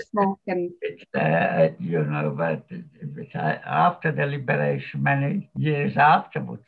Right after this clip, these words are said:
Speaker 2: even when I already grew up, I wasn't a kid anymore,
Speaker 1: Mm.
Speaker 2: and she would have any guest or anybody in the room, and I, I come in to say hello or something. The first thing she would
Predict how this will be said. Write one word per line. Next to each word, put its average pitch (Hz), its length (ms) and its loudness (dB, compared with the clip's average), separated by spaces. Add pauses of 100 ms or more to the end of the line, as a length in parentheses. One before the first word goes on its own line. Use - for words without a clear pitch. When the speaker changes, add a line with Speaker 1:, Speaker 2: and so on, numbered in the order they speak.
Speaker 2:
even 64 600 -4
when 65 180 -2
I 65 140 2
already 67 560 -2 (420)
grew 143 300 2
up, 160 360 4
I 64 180 2
wasn't 67 400 0
a 67 60 0 (120)
kid 80 180 -2
anymore, 69 560 0 (240)
Speaker 1:
Mm. 170 240 -12
Speaker 2:
and 69 300 0
she - 240 -16
would 73 160 -2
have 95 160 0
any 76 240 2
guest 71 480 2
or 151 100 4
anybody 147 600 2
in 67 140 4
the 69 180 2
room, 69 340 2
and 69 160 2
I, 73 220 0 (280)
I 147 200 6
come 143 440 4
in 143 220 -4
to 131 100 -8
say 135 320 0
hello 78 360 0 (100)
or 67 60 -4
something. - 720 -2 (280)
The - 60 -6 (120)
first 202 440 4
thing 147 200 -2
she 151 220 -4
would 135 240 -6